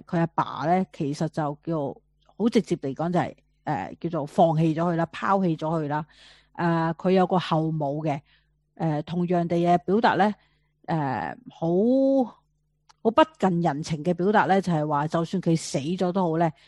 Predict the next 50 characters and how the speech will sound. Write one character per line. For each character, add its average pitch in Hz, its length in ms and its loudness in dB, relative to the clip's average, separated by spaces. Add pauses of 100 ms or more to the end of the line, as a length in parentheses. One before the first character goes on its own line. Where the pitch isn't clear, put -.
(180)
都 262 140 4
唔 151 400 -6
好 165 260 -4
聯 160 260 0
絡 147 180 -4
佢 147 180 -6
哋， 131 200 -8 (100)
因 226 120 -2
為 196 140 2
呢， 170 100 2
佢 170 160 -4
想 175 240 -2
係 151 140 2 (140)
斬 165 120 -2 (360)
斷 147 280 -8
咗， 147 300 -4 (160)
呃， 95 280 -10
嗰 185 220 0
個 156 120 -6
嘅 - 100 -4
關 165 260 0
係。 151 240 -8 (440)
佢 196 80 2
亦 185 100 8
都 240 140 6
好 180 120 6
擔 185 240 4
心 185 280 0
呢， 175 180 0
我 170 100 -2
哋 147 220 -4
會 151 200 -8
向， 156 640 -2
即 190 120 -2
係， 151 240 -2 (120)
呃， - 260 -10
佢 170 140 -6
哋 151 180 -6 (120)
去 156 160 -4
追 190 180 0
討 165 220 -2
一 175 40 -2
啲 165 240 0
嘅 - 40 -8 (120)
醫 214 100 0
療 - 160 -4
嘅 156 120 -6
費 156 200 -2
用 147 240 -4
啦。 170 220 -4